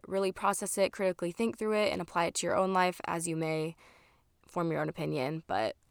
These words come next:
as mentioned earlier, uh, this documentary is on plant-based eating. It really does, uh, I think, have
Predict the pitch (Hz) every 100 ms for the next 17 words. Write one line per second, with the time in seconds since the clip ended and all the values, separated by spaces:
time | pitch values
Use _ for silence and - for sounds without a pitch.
0 | 208 240 247 233 214 214 - 320 339 330
1 | 320 320 302 - - 233 226 233 254 -
2 | 247 240 233 226 220 208 214 143 208 196
3 | - 233 226 220 220 196 185 214 214 202
4 | 196 190 - - 185 180 170 185 196 185
5 | - - 190 190 190